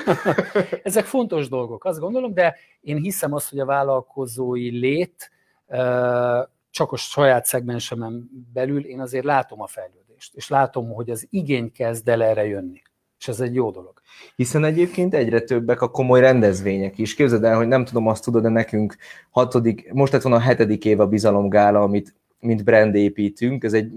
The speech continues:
Speaker 2: el-, elég komoly üzleti rendezvényé nőtte ki magát az elmúlt években. És azt hiszem, a harmadik évben volt, amikor eldöntöttük, hogy ez bizony black tie esemény lesz. Előtte nem mertük,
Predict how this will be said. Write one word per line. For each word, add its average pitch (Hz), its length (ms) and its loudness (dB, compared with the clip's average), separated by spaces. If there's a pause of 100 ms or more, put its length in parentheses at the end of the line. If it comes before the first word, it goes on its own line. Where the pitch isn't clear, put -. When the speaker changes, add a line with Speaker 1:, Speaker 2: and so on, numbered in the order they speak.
Speaker 2:
el-, 120 200 4
elég 113 240 4
komoly 104 300 -2
üzleti 104 280 -4
rendezvényé 101 600 -2
nőtte 101 300 -4
ki - 160 -10
magát 101 280 -2
az 104 120 -4
elmúlt 104 380 -2
években. 127 440 0
És - 420 -16
azt 175 120 0
hiszem, 156 80 4
a 135 40 6
harmadik 127 540 4
évben 107 300 4
volt, 110 220 2
amikor 117 200 0
eldöntöttük, 104 580 2
hogy 110 120 -2
ez 107 120 0
bizony 104 240 -6
black 95 240 0
tie 98 220 -4
esemény 101 380 -12
lesz. - 160 -6
Előtte 143 220 6
nem 151 180 8
mertük, 113 500 2